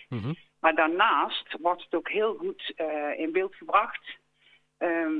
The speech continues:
Speaker 2: met de camera van Wim van Melis en regie van Valerie en Cas Abe. Die helpen allemaal belangeloos mee
Speaker 1: Ja.
Speaker 2: om alles zo goed mogelijk bij iedereen in de huiskamer te krijgen.
Speaker 1: Ja.
Speaker 2: En dus als je je aanmeldt, krijg je een inlogcode waar je,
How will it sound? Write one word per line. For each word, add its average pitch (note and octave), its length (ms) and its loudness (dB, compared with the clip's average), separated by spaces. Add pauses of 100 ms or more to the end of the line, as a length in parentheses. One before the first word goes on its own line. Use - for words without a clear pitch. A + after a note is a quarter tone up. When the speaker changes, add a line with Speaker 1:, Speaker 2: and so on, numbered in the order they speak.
(100)
Speaker 2:
met D#3+ 240 -4
de - 80 -18
camera D#3+ 420 4
van D3 180 -2
Wim D#3 180 0
van D#3+ 160 0
Melis G#3 600 0
en D3 140 0
regie D#3 280 -4
van D3 160 -4
Valerie D#3 400 0
en D3+ 100 -6
Cas - 340 -2
Abe. G3 380 4
Die F3+ 120 -2
helpen F3 380 0
allemaal G3+ 400 4
belangeloos F3+ 540 0
mee E3+ 380 -2
Speaker 1:
Ja. B2+ 260 0 (160)
Speaker 2:
om D#3 260 -2
alles D#3+ 300 2
zo D#3+ 100 -2
goed F#3 160 -4
mogelijk D#3+ 220 -2
bij D#3 100 0
iedereen D#3 360 -4
in D#3 60 -4
de D3 80 -4
huiskamer C#3+ 500 -2
te C3+ 80 -16
krijgen. C3+ 440 -6 (140)
Speaker 1:
Ja. C3 200 0 (400)
Speaker 2:
En F4 120 -2
dus F3 200 -4
als F#3 200 2
je E3+ 60 -2
je F3 120 0
aanmeldt, F#3+ 520 2
krijg F#3+ 260 -2
je D#3+ 60 -6
een D3 180 -4
inlogcode A#3+ 840 2 (240)
waar E3+ 260 -2
je, D#3+ 460 -4